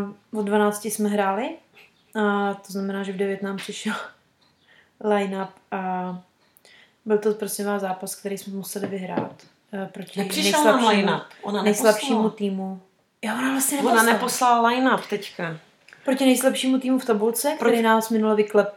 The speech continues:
Speaker 1: osm jedna.
Speaker 2: A rozdílem, kde prostě jsme to pu-, nevypustili. Prostě byl to takovej divnej zápas.
Speaker 1: Takže já jsem
Speaker 2: Strašný.
Speaker 1: počítala s tím, že budu nadhazovat.
Speaker 2: Prostě
Speaker 1: Protože
Speaker 2: ona hází
Speaker 1: prostě
Speaker 2: a
Speaker 1: tady
Speaker 2: chytám, není jiný mo-, jiná možnost prostě.
Speaker 1: Tady
Speaker 2: Chce-,
Speaker 1: to je
Speaker 2: chceš to
Speaker 1: jako
Speaker 2: vyhrát.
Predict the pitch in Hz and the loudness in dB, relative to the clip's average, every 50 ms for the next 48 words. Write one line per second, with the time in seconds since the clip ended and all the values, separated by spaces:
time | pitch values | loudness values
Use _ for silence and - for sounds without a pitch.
0 | - - 226 214 - - 226 214 202 202 190 160 190 190 - 170 156 - - 143 | -12 -10 -10 -8 -4 0 2 4 4 4 4 2 0 0 0 0 0 -2 -4 -6
1 | 147 160 160 185 175 175 - 165 160 160 - - 160 - 185 165 - 160 156 - | -8 -6 -4 -4 -4 -4 -6 -10 -10 -10 -12 -14 -12 -8 -8 -8 -6 -8 -10 -12
2 | 180 - - _ _ _ - 190 185 175 160 156 - 165 151 - - - 160 156 | -14 -20 -20 _ _ _ -8 -6 -6 -4 -4 -6 -8 -10 -12 -12 -12 -8 -6 -4
3 | 156 151 - 175 180 - - 165 180 170 156 165 160 160 160 - 160 156 147 143 | -4 -4 -4 -8 -10 -8 -8 -6 -6 -6 -6 -6 -8 -8 -8 -6 -4 -4 -4 -4
4 | 139 147 151 147 139 143 135 131 - - 147 143 - 233 226 202 220 233 226 226 | -6 -10 -8 -8 -8 -8 -8 -10 -10 -12 -16 -8 -2 -2 0 2 4 2 2 2
5 | 254 240 220 233 - 214 214 208 240 240 233 220 - - 226 220 220 208 202 226 | 2 0 0 0 -2 -2 -2 0 0 0 0 -2 -4 -4 -2 -2 -2 -2 -2 -2
6 | 220 214 214 214 208 - - _ _ _ _ _ _ _ _ _ _ _ _ _ | 0 0 0 0 -2 -4 -12 _ _ _ _ _ _ _ _ _ _ _ _ _
7 | _ - 220 220 226 214 208 196 185 190 185 175 180 165 165 - - _ - - | _ -2 -2 0 2 2 0 0 0 -4 -6 -6 -6 -8 -8 -10 -14 _ -20 -20
8 | - _ - - 180 160 - - 165 - 180 185 208 196 196 196 190 190 202 202 | -20 _ -16 -16 -14 -14 -12 -12 -8 -2 0 2 4 6 6 4 4 4 4 4
9 | 196 196 180 190 180 196 190 190 190 190 185 185 185 185 185 185 185 185 190 185 | 4 4 4 4 6 8 8 8 6 4 2 2 2 2 2 2 2 2 2 2
10 | 180 175 - - 185 175 175 170 170 170 185 185 247 262 254 - - - - 214 | 0 -2 -2 -4 -2 0 0 0 0 0 -2 -2 -2 -4 -4 -6 -8 -10 -10 -8
11 | 208 - - - 185 180 180 226 214 208 202 185 160 214 202 202 202 202 202 196 | -8 -8 -8 -8 -6 -2 0 0 4 4 4 4 4 2 4 4 4 4 4 4
12 | 196 190 196 202 214 208 202 202 202 196 196 196 262 262 - - - | 2 2 2 2 4 4 4 4 4 2 2 2 0 0 -2 -4 -8